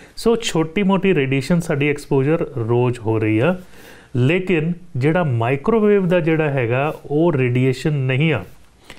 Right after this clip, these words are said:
ਜਿਹੜੀ ਐਟੋਮਿਕ ਬੰਬ ਦੀ ਰੇਡੀਏਸ਼ਨ ਆ, ਉਹ ਜੁਦਾ ਹੈ। ਜਿੱਦਾਂ ਤੁਸੀਂ ਹੀਰੋਸ਼ੀਮਾ, ਨਾਗਾਸਾਕੀ ਦਾ ਸੁਣਿਆ ਹੋਣਾ, ਅਜੇ ਤੱਕ ਕਈ ਬੱਚੇ ਆ, ਉਹ ਉਹਨਾਂ ਦਾ ਮੂੰਹ ਮਾਂਦਰਾ ਠੀਕ ਨਹੀਂ ਜਨਮ ਹੋ ਰਿਹਾ,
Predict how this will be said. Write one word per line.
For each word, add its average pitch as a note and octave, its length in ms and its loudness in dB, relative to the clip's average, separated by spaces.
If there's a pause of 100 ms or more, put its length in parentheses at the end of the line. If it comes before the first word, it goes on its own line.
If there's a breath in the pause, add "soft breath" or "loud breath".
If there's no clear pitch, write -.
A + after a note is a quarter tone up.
(240 loud breath)
ਜਿਹੜੀ E3 240 2
ਐਟੋਮਿਕ D#3 540 -2
ਬੰਬ D#3+ 340 -2
ਦੀ E3+ 120 0
ਰੇਡੀਏਸ਼ਨ E3 500 -2
ਆ, E3+ 80 2
ਉਹ E3+ 220 2
ਜੁਦਾ C#3+ 440 0
ਹੈ। G#2+ 80 -6
ਜਿੱਦਾਂ B2+ 300 0
ਤੁਸੀਂ C3+ 380 0
ਹੀਰੋਸ਼ੀਮਾ, C#3 560 0
ਨਾਗਾਸਾਕੀ C3+ 720 -2
ਦਾ C#3 120 0
ਸੁਣਿਆ C#3 320 0
ਹੋਣਾ, C3+ 280 0 (440 loud breath)
ਅਜੇ C#3+ 120 2
ਤੱਕ D3 260 -4
ਕਈ C#3+ 160 0
ਬੱਚੇ C#3 500 0
ਆ, C3+ 160 2
ਉਹ C3+ 260 0
ਉਹਨਾਂ C3+ 220 0
ਦਾ C#3 60 0
ਮੂੰਹ C3+ 220 0
ਮਾਂਦਰਾ C3+ 320 0
ਠੀਕ C3 280 -4
ਨਹੀਂ C3+ 120 0
ਜਨਮ C3+ 240 -2
ਹੋ C3+ 160 0
ਰਿਹਾ, C3+ 360 0